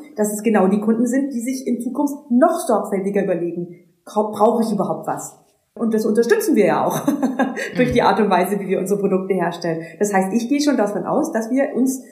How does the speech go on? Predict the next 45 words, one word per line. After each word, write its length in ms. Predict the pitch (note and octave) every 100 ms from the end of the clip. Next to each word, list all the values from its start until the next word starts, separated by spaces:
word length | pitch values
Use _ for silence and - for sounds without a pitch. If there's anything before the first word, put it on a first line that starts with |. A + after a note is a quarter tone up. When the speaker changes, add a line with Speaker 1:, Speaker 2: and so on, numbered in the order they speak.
| - _
Speaker 1:
ähm, 420 | A3 A3 G#3+ A3
in 140 | A3 A3+
einer 80 | G3+
Zeit 260 | F#3+ G3+
wiederfinden 460 | G#3 G3+ - A#3 A#3+
müssen 200 | A#3+ B3+
irgendwo 240 | A#3 B3+ B3+
oder 140 | A3
darauf 160 | F#3+ F#3
einrichten 500 | F3+ G3 G#3+ - B3
müssen, 300 | A#3+ D4 C#4
dass 180 | A3 G3+
unsere 320 | G#3 A#3 A#3+
Kunden 300 | G#3+ G#3+ G#3
weniger 280 | F#3+ F#3+ G3+
bestellen. 560 | B3 D#3+ D3+ D3 D3 - _ _ _ _ _ _ -
Ähm, 340 | F#3+ F3+ F3+
aber 120 | F3+
das 100 | G3
darf 140 | G3+ G#3
uns 100 | A3
nicht 120 | A3
davon 160 | A#3 A#3
abhalten. 480 | A#3+ C#4+ F3 - -
Aber 140 | E3
deshalb 280 | F#3+ G3 F#3
geht 140 | G#3
bei 60 | G3+
uns 140 | F#3+ E3
Speaker 2:
Mhm. 60 |
Speaker 1:
eben 120 | C#3
auch, 340 | F3+ G3+ G#3+ -
ähm, 260 | G3+ G3 G3
viel 180 | - G#3+
Überlegung 360 | G3+ G3+ G#3 G#3+
rein, 220 | F#3+ G3
okay, 220 | G#3 G#3+
wie 80 | G#3+
können 160 | - A3
wir 80 |
denn 120 | G#3+ G#3
auch 160 | G#3+
mit 120 | A3+
Dienstleistungen, 800 | A#3+ A#3 - F3 E3+ D#3+ D#3+ D3+
ähm, 460 | D#3 D#3+ D3+ D3+ -